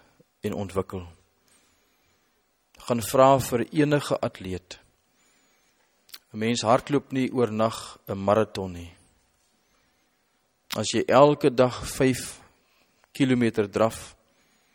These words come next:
vir sewe of agt dae, dan sal jy na twee weke met groot gemak tien kilometer marathon kan hardloop.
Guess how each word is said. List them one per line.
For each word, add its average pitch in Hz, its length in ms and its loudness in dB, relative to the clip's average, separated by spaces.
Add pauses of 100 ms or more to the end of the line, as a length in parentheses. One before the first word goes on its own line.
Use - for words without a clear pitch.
(1040)
vir - 120 -14
sewe 127 520 2
of - 160 -6
agt 110 320 0
dae, 113 320 2 (1700)
dan 101 160 -8
sal 143 400 2
jy 123 160 2
na 107 220 0
twee 147 420 0
weke 101 380 -2 (260)
met - 160 -10
groot 160 560 -2
gemak 98 580 -8 (1700)
tien 165 260 0
kilometer 120 540 -2
marathon 98 680 -4
kan 92 140 -8
hardloop. 92 580 -12